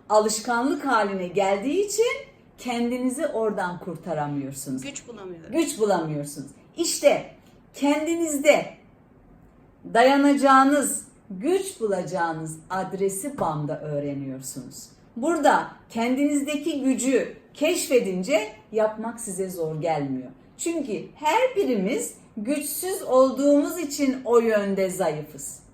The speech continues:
Speaker 1: Güçlü değiliz. Güç alacağım yeri bilmiyorum.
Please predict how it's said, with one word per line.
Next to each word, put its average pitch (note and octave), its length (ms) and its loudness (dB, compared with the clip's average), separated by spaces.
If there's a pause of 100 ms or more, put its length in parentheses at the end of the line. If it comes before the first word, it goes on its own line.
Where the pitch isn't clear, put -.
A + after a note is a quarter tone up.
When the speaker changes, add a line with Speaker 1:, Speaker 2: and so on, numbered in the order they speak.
(120)
Speaker 1:
Güçlü B3+ 360 -8
değiliz. E3 440 0 (440)
Güç C#4+ 180 -2
alacağım D4 520 6
yeri C#4+ 280 6
bilmiyorum. F3 540 -4